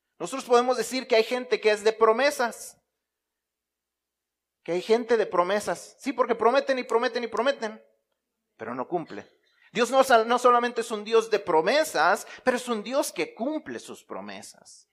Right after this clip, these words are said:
Es un Dios que guarda sus promesas. La Biblia es el mensaje de Dios y las promesas de Dios, de un Dios que nunca falla. Ese es el mensaje que Pedro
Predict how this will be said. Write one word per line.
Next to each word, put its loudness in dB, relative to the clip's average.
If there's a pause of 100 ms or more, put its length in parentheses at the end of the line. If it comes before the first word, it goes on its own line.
(260)
Es -4
un -4
Dios -4
que -4
guarda 2 (180)
sus -8
promesas. -8 (3000)
La 4
Biblia 2
es -2
el 2
mensaje 0
de -4
Dios -2
y -6
las 2
promesas -6
de -8
Dios, -2 (160)
de 0
un 0
Dios 0 (160)
que -4
nunca -2
falla. 0
Ese -2
es -4
el 2
mensaje -2
que -4
Pedro 0